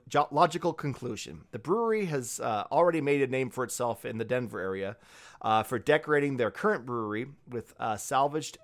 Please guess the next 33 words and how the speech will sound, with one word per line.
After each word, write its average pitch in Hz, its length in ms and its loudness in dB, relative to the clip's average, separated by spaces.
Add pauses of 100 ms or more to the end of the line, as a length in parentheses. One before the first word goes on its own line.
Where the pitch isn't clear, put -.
(120)
uh, 117 360 -4
with 139 200 -4
a 165 160 2
salvaged 147 440 4
airplane 120 460 -2
wing 120 380 -2
and 113 100 -6
a 104 80 -4
replica 131 500 -2
seven 135 320 -4
thirty-seven 120 560 -4
fuselage. 92 800 -6 (1040)
But - 180 2
when 285 200 8
the 359 140 2
opportunity 233 500 -2
came 185 360 -2
up 95 320 -6 (360)
to 156 180 -6
actually 196 440 2
set - 560 0 (120)
a 156 80 2
brewery 135 600 0
inside 147 640 4
the 139 120 -4
old 147 220 0
control 156 440 -4
tower 107 360 0
that 101 220 -4
ran 131 220 -2
the 117 80 -2
Denver 139 520 -2
International 131 600 -4